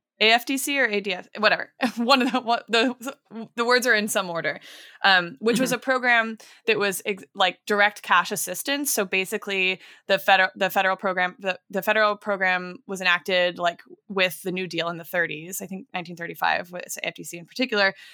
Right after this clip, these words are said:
Speaker 1: And the deal was that the federal government would match dollar for dollar any dollar states spend on direct cash assistance to families. And then you have,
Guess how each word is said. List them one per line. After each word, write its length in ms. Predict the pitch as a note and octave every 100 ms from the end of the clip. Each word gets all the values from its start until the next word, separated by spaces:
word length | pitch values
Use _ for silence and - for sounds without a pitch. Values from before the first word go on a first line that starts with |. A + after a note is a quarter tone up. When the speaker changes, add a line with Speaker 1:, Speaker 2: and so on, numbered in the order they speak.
| - _
Speaker 1:
And 360 | F#3+ F#3+ F#3 G3
the 120 | G3+ G#3
deal 260 | A3+ G#3+
was 420 | G3 F#3 F3+ - - _ _ _ _ _ _ _
that 340 | G3+ F#3 F3+ - _ -
the 160 | F#3+
federal 240 | A3 G#3 G3+
government 320 | G3+ F#3 F#3
would 140 | F3+
match 320 | F#3 F3+ F3+
dollar 220 | - F3 E3+
for 100 | F3+
dollar 500 | E3 E3+ E3+ E3+ -
any 180 | F#3 F3
dollar 260 | E3 E3
states 400 | E3+ - E3+ E3
spend 440 | - E3 C#3+ F3 E3+ E3+
on 100 | E3
direct 300 | E3+ - -
cash 240 | - D#3+
assistance 420 | E3+ F3+ - F3+
to 80 | F3+
families. 500 | - F2+ - - - - - _ -
And 160 | F#3+
then 300 | F#3+ F#3 F#3 - _ _ _ _
you 140 | A3+ G#3+
have, 420 | G#3+ F#3+ F#3